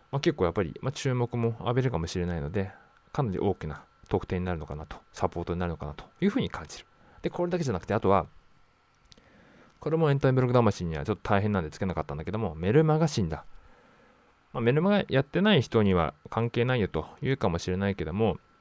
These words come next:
今ブログしかやってなくても、絶対メルマガやった方がいいし、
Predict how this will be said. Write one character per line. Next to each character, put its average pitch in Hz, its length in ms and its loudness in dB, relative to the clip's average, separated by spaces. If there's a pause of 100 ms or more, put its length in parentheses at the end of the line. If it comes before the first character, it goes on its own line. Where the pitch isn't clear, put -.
(260)
今 202 200 6
ブ 104 80 2
ロ 104 100 4
グ 123 80 4
し - 80 -8
か - 80 0
や 82 40 2
っ - 20 -18
て - 80 -8
な 98 100 2
く - 40 -18
て 85 120 -6
も、 95 320 0
絶 156 220 -2
対 175 140 -2
メ 143 120 -2
ル 143 80 2
マ 143 80 2
ガ 135 80 2
や 101 60 2
っ - 20 -6
た 113 120 -4
方 113 100 2
が 87 60 0
い 87 120 -4
い - 20 -4
し、 87 320 -6